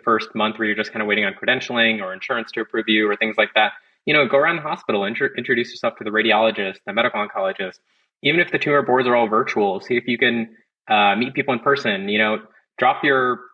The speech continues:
your business card, your, uh, phone number, give it to every nurse, front desk person, consultant,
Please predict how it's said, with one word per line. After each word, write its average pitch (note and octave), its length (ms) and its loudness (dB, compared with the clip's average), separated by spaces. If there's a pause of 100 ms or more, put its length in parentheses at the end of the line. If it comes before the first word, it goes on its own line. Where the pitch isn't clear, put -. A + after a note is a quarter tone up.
(160)
your A2+ 320 -4
business B2 280 -6
card, A2 460 4
your, G2+ 320 -2 (380)
uh, G2+ 180 0 (100)
phone B2+ 160 2
number, A#2 380 2
give C3 140 2
it D#3 80 -6
to - 160 -2
every A#2+ 580 0
nurse, A2+ 560 -4
front A#2 220 -2
desk A#2 280 0
person, A2+ 720 0 (680)
consultant, A#2 560 2